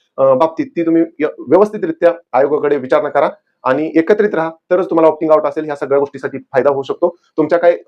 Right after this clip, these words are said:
कमेंट असतील तर निश्चितपणे कमेंट बॉक्समध्ये, अ, लिहा. अ, व्हिडिओ आवडला असेल तर व्हिडिओला लाईक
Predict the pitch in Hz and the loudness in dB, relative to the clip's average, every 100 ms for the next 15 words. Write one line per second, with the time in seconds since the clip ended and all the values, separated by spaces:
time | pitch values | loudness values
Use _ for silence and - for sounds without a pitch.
0 | - 151 170 170 165 127 139 143 - 151 | -4 0 2 0 -4 -6 -6 -6 -6 -6
1 | 151 139 131 131 131 127 120 - 110 110 | -2 -2 -2 -2 -2 -2 -2 -2 0 0
2 | 117 147 - - _ _ 123 120 117 160 | 2 2 0 -8 _ _ -2 0 2 4
3 | 160 156 151 156 151 139 139 135 135 143 | 4 0 -4 -4 -4 0 2 4 2 0